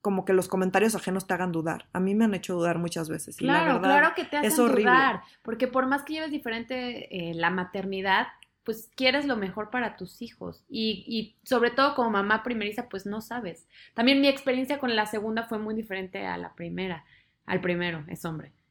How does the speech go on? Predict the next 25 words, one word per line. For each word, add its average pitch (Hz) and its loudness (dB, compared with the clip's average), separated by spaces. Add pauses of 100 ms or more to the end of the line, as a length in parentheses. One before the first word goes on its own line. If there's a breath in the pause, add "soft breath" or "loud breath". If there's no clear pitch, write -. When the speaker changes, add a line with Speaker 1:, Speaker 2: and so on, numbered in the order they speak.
Speaker 2:
este, 165 -8
pero, 175 2 (460)
pero 240 4
bueno, 240 4
si 277 0
a 277 6
mí, 311 -2
si 320 -4
yo 330 -2
hubiera 359 0
dicho 269 -8
como, 214 -6
¿qué 320 -2
me 349 2
hubiera 330 0
gustado 220 -4
que 208 -8
me 185 -4
dijeran 180 -4
antes 180 -8
de 190 -12
ser 180 -8
mamá? 175 -4 (340 soft breath)
Sería, 233 4 (300)
Jimena, 226 -2